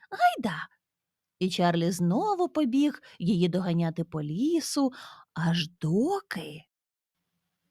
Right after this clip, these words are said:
вони не прибігли до височенної сосни. "А ти вмієш зберігати секрети?" прошепотіла йому Розі.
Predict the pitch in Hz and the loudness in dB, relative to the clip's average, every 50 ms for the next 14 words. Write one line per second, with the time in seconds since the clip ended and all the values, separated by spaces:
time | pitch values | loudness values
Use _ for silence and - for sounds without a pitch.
0 | _ - 170 165 202 208 214 214 233 294 320 285 214 190 180 - 185 180 180 170 | _ 2 6 8 10 10 12 12 12 12 12 10 10 8 6 6 6 6 6 6
1 | 160 196 277 359 339 208 202 202 190 185 165 185 175 175 170 - - 180 170 170 | 6 6 6 6 6 6 8 8 8 8 8 6 6 4 4 4 4 2 2 2
2 | - - - 180 196 240 311 359 370 381 381 381 370 370 359 339 339 320 - - | 0 0 2 4 4 4 4 4 4 2 2 2 2 2 4 4 4 2 4 2
3 | 349 - - - - 302 269 247 208 180 165 160 190 - _ _ _ _ _ _ | 2 2 2 2 4 6 6 6 6 4 2 -2 -6 -12 _ _ _ _ _ _
4 | _ _ _ _ _ _ - 233 240 - 269 277 240 240 240 254 294 392 494 539 | _ _ _ _ _ _ 0 0 2 4 2 2 4 4 4 4 4 4 2 0
5 | 508 370 240 214 - - - - - - - - 196 185 170 185 185 220 220 190 | 2 2 4 4 2 0 -2 -8 -14 -6 -2 0 0 0 0 2 2 2 2 2
6 | 190 247 294 311 - 311 285 - - 370 - - - 415 392 370 359 320 277 - | 0 -2 -2 0 0 0 0 0 -2 -2 -2 -2 -2 -2 0 0 -2 -2 -4 -8
7 | - - - 185 185 - - _ _ _ _ _ _ _ _ _ - 170 180 - | -10 -10 -10 -10 -10 -12 -14 _ _ _ _ _ _ _ _ _ 0 0 0 0
8 | 180 170 170 170 170 - 330 466 605 427 247 190 175 190 285 440 349 220 170 156 | 0 0 0 -2 0 2 2 4 4 6 6 6 6 4 4 4 2 2 2 0
9 | 147 147 - 165 165 - - | -2 -4 -4 -4 -4 -4 -6